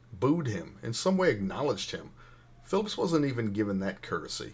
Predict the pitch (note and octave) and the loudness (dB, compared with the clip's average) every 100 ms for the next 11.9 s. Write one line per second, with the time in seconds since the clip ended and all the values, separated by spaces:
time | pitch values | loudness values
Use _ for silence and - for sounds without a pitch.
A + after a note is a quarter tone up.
0 | - - - - F3 F3 E3 A#2+ B2 A#2+ | -16 -20 -16 -6 -4 -4 2 4 6 6
1 | A2 F#2+ F#2+ G#2+ G2+ G2 - G2+ G2 F2 | 4 4 2 0 -2 -4 0 0 0 -4
2 | E2+ F#2+ G2 F#2+ G2 - A#2 A2+ A#2 G#2+ | -4 -2 -2 -4 -6 -4 -2 0 0 -2
3 | G2 - G2 G2+ G2+ F#2+ - A2 G#2+ G2+ | -2 0 0 0 -2 -2 -4 -4 -2 -4
4 | G2 A2+ A#2+ A2 A2 G2+ G2+ - A2+ G#2+ | -2 2 2 2 0 0 -4 -2 -2 -2
5 | G2+ A2 G#2 F#2+ G2 G2+ G2 G2 G#2 G2 | -2 -2 0 -2 -2 -4 -4 -2 -2 -2
6 | - - F2+ F2+ - E2+ E2 - - - | -6 -10 -8 -8 -8 -8 -10 -12 -12 -10
7 | - - - - - - - - - - | -12 -14 -20 -20 -20 -20 -20 -20 -20 -16
8 | - - - B2 A#2 C3+ G3+ G#3+ D3 C#3 | -14 -8 0 2 4 4 4 4 4 6
9 | C#3+ A#2+ B2+ C#3 C3 B2+ A2+ G#2+ G#2+ B2 | 6 6 6 4 2 2 2 4 6 6
10 | B2 A#2 G2 F#2+ C3 D3 - - G#2 G#2 | 6 0 0 6 6 6 -2 -2 0 2
11 | G#2 A2 G#2 B2 B2+ - F#2+ F2+ F#2+ | 2 2 2 2 2 2 0 0 -2